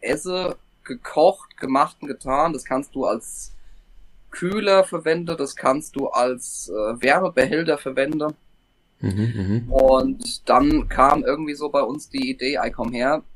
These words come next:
Speaker 1: wir fahren jetzt einfach mal zum Getränkepartner des Vertrauens,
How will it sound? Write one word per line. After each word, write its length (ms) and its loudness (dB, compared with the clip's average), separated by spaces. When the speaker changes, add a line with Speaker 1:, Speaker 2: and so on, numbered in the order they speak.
Speaker 1:
wir 360 0
fahren 300 0
jetzt 160 -6
einfach 280 -2
mal 300 2
zum 520 -6
Getränkepartner 1120 0
des 140 -2
Vertrauens, 800 0